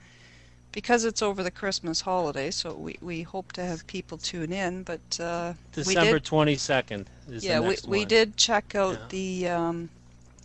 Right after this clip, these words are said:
Speaker 1: uh, message board on the A Minor Threat, uh, webpage, and there was two comments in there for ideas. So, uh, we're, next Friday we're gonna go with Planet Texas's idea. So that is going to be, and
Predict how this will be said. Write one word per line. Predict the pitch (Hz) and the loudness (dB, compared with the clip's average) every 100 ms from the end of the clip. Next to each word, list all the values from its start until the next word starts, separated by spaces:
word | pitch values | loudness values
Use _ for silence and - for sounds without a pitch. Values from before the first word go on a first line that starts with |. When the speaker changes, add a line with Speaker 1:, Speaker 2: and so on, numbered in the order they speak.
| - - - - - | -20 -20 -14 -8 -6
Speaker 1:
uh, | 160 151 | -4 -4
message | 156 170 196 214 185 - | 0 0 0 -2 -6 -6
board | 160 160 175 - | -4 -2 -2 -4
on | 160 160 | -4 -2
the | 160 | -2
A | 160 | -2
Minor | 160 165 160 | -4 -4 -8
Threat, | - - - 160 156 - - 165 | -10 -16 -10 -6 -6 -6 -12 -8
uh, | 151 147 - - - - - - - - - - | -8 -8 -14 -20 -20 -20 -20 -20 -20 -20 -20 0
webpage, | 175 190 - 180 156 160 202 - - | 4 4 2 0 0 0 0 -2 -2
and | 165 160 160 160 | -4 -2 -4 -6
there | 156 | -6
was | 151 156 - - | -4 -4 -4 -4
two | 262 247 | -6 -6
comments | - 185 202 180 151 160 | -4 -2 -2 -4 -4 -6
in | 165 | -4
there | 165 160 | -4 -6
for | - - | -10 -8
ideas. | 151 151 208 180 160 240 - - - | -8 -6 -4 -4 -4 -6 -10 -12 -8
So, | - - 170 170 170 - - - - - - - - - | -2 -2 -2 -4 -6 -10 -20 -20 -20 -20 -20 -20 -14 -4
uh, | 165 160 160 | -2 0 -2
we're, | - | -6
next | 180 226 - - | 2 2 2 0
Friday | - 180 175 185 | 6 6 6 4
we're | 175 175 | 0 -2
gonna | 180 | -2
go | 170 170 | -2 -2
with | 170 | -2
Planet | - 180 175 - | -6 -6 -6 -6
Texas's | - 190 - 190 - 156 160 | -10 -8 -6 -6 -6 -8 -8
idea. | 151 151 170 165 160 | -8 -8 -6 -6 -6
So | 175 - | -6 -8
that | 160 185 190 | -2 -2 -2
is | 185 | -4
going | 175 170 175 | -4 -4 -4
to | - 170 | -6 -6
be, | 156 185 151 170 - | -8 -6 -4 -6 -4
and | 160 | -6